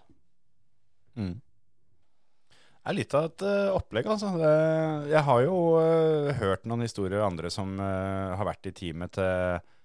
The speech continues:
Petter Solberg, for eksempel, og sånne ting, da, som, eh, som, eh, da har ansvaret for, eh, på en måte venstre forhjul på denne,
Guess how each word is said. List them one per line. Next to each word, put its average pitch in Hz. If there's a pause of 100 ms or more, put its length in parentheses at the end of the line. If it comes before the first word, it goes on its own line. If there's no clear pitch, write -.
(800)
Petter 110
Solberg, 98
for 104
eksempel, 101
og 98
sånne 98
ting, 113
da, 156
som, 120
eh, 110
som, 110
eh, 107 (340)
da 101
har 104
ansvaret 104
for, 139
eh, 123 (680)
på -
en 113
måte 104
venstre 98
forhjul 92
på 131
denne, 95